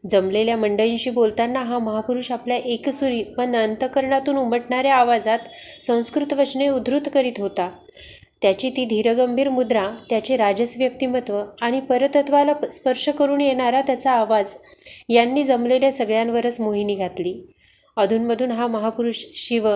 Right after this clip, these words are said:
शिव" असे शब्द उच्चारित असे. त्यामुळे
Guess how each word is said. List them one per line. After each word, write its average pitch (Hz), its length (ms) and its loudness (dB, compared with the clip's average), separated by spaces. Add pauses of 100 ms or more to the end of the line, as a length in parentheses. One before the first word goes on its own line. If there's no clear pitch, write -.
(240)
शिव" 233 320 0 (260)
असे 254 200 0
शब्द 240 280 0
उच्चारित 208 520 0
असे. 190 460 -6 (320)
त्यामुळे 214 380 2